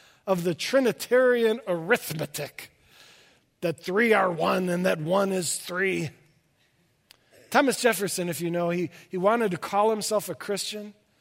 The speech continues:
but he rejected much that didn't make sense to him, much of what we would call orthodoxy. And to Thomas Jefferson, he was a scientist, a very, uh,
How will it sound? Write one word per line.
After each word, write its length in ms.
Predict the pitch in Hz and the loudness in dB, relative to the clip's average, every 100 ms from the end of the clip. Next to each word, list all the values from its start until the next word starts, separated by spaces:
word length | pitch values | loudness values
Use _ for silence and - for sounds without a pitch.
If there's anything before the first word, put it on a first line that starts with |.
| _ _ _ - | _ _ _ -8
but 100 | 170 | -6
he 100 | 196 | -4
rejected 720 | 170 170 135 226 226 214 180 | -4 -6 -2 -4 -2 -2 -2
much 800 | 170 190 233 208 - - - - _ _ _ _ _ | -2 -2 0 -2 -4 -6 -6 -10 _ _ _ _ _
that 260 | 180 175 170 | -4 -4 -2
didn't 240 | 233 247 | -2 0
make 180 | 214 208 | 2 0
sense 380 | - 220 208 - | 0 0 0 -2
to 160 | 185 175 | -2 0
him, 320 | 196 202 190 | 2 0 0
much 300 | 214 214 226 | -2 -2 -2
of 320 | 196 175 160 | -2 -2 -2
what 160 | 180 170 | -4 0
we 140 | 240 | 0
would 240 | 202 175 - | 0 0 -2
call 460 | 160 156 156 151 - _ _ - | -2 0 -2 -4 -14 _ _ 0
orthodoxy. 800 | 214 214 165 147 135 - - - - _ _ _ _ _ _ _ _ _ _ | 0 0 -2 -6 -8 -8 -10 -10 -20 _ _ _ _ _ _ _ _ _ _
And 180 | 180 170 | -4 -2
to 200 | 208 196 | 0 -2
Thomas 340 | - 262 277 - | 0 0 0 0
Jefferson, 420 | 226 175 160 175 | -2 -2 -6 -6
he 100 | 247 | -2
was 180 | 226 160 | -2 -2
a 80 | |
scientist, 840 | 143 - 202 220 220 - 214 208 196 | -4 -2 -2 0 -2 0 0 2 0
a 40 | |
very, 440 | 175 196 208 196 147 - - _ _ _ _ _ _ _ _ 160 | 0 2 4 2 0 -12 -20 _ _ _ _ _ _ _ _ -14
uh, 300 | 151 143 | -12 -12